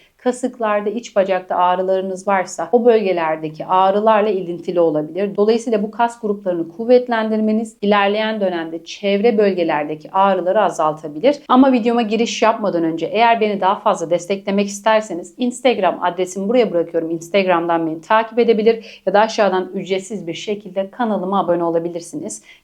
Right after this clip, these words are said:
Gelin ilk egzersizimizi göstererek videomuza giriş yapalım. Yattığım yerden yapacağım ilk egzersiz son derece basit olacak. Öncelikle kalça bölgesinin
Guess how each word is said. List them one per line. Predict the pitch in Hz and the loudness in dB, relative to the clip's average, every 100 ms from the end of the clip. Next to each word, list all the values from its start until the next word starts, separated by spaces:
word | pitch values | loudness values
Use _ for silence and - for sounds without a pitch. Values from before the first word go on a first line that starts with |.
| 247 | 2
Gelin | 233 226 220 | 2 0 0
ilk | 262 269 - | 2 2 0
egzersizimizi | 185 175 170 165 170 160 160 156 | -2 2 0 0 -6 -10 -10 -4
göstererek | 165 220 214 233 220 226 208 | 0 0 2 0 0 -2 -2
videomuza | 180 160 165 180 | 0 0 0 -2
giriş | 160 151 - | -2 -4 -6
yapalım. | 156 160 165 - _ _ - | -10 -10 -12 -16 _ _ -2
Yattığım | 233 240 240 - 285 269 | 2 2 0 2 4 4
yerden | 208 185 185 | 4 2 2
yapacağım | 180 208 240 208 202 190 196 | 2 2 0 0 2 2 2
ilk | 294 294 - | 2 2 2
egzersiz | 214 180 165 165 170 - - | 2 2 0 -2 -2 -6 -10
son | - 311 302 262 | 0 4 6 8
derece | 208 196 226 196 | 8 6 6 6
basit | 185 180 202 - | 4 2 -6 -8
olacak. | 170 160 156 190 190 | -10 -6 0 0 0
Öncelikle | 285 302 294 269 269 214 220 - _ - | 4 6 6 4 2 4 4 0 _ -4
kalça | - 269 285 277 247 | 2 2 4 4 6
bölgesinin | 226 220 208 214 208 214 | 6 4 0 2 0 0